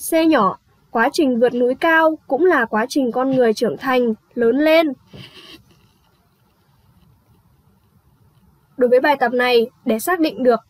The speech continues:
nên bỏ từ nào ở trong các câu, các em có thể thực hiện lần lượt các bước sau.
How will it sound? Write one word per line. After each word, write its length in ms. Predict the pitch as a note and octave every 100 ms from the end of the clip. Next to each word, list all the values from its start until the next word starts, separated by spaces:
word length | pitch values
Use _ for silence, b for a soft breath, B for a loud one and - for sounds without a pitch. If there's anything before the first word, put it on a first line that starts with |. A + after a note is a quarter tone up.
| _
nên 280 | C#4+ D4+ B3
bỏ 180 | D#3 -
từ 120 | B3+
nào 260 | A#3+ A#3+ G#3
ở 80 |
trong 200 | G#3+ C#4+
các 140 | D4+ F4
câu, 360 | D#4+ D4+ D4+ C#4 _ _
các 140 | E4+ D#4
em 180 | D#4
có 120 | C#4 C#4+
thể 140 | A3+
thực 200 | D4+ A3+
hiện 200 | C#4+ -
lần 260 | B3+ A#3+ B3
lượt 140 | A#3+
các 140 | D#4+ E4+
bước 180 | F#4+ -
sau. 380 | E4 D#4+ D#4